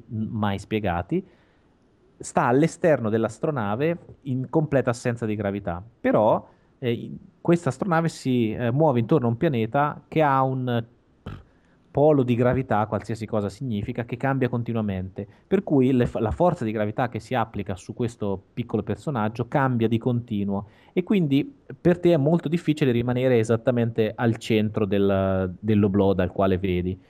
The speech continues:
Quindi è uno di, di quei giochi che, tra l'altro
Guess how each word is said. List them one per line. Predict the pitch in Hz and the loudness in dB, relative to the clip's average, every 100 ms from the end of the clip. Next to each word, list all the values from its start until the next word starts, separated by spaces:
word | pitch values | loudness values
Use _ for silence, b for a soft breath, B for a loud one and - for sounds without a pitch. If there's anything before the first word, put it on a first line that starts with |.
| b _ | b _
Quindi | 156 143 - _ _ _ | 0 0 -2 _ _ _
è | 175 | 4
uno | 196 165 | 4 4
di, | 135 135 143 | 2 0 0
di | 139 | -2
quei | - 143 | 2 4
giochi | 139 117 - 113 117 | 4 2 0 -4 -2
che, | 107 | -8
tra | - | -2
l'altro | 104 113 101 92 | 0 0 0 -6